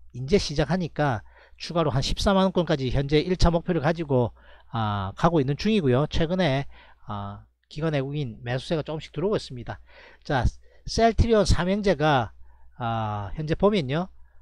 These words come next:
아, 반등 시도가 나오고 있습니다. 셀트리온보다, 셀트리온 제약보다 셀트리온 헬스케어라 말씀드리고 있거든요. 자, 여전히 모양은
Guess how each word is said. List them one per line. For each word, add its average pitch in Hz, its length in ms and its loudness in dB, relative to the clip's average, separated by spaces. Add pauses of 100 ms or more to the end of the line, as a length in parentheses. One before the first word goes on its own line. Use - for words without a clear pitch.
(180)
아, 107 240 -12
반등 131 340 0
시도가 269 320 2
나오고 127 200 -2
있습니다. - 420 -12 (440)
셀트리온보다, 202 920 -2 (120)
셀트리온 226 380 -6
제약보다 190 420 -4
셀트리온 190 340 6
헬스케어라 165 1000 4
말씀드리고 151 440 2
있거든요. 147 420 -4 (1300)
자, 120 320 -8 (220)
여전히 135 460 -2
모양은 143 500 -4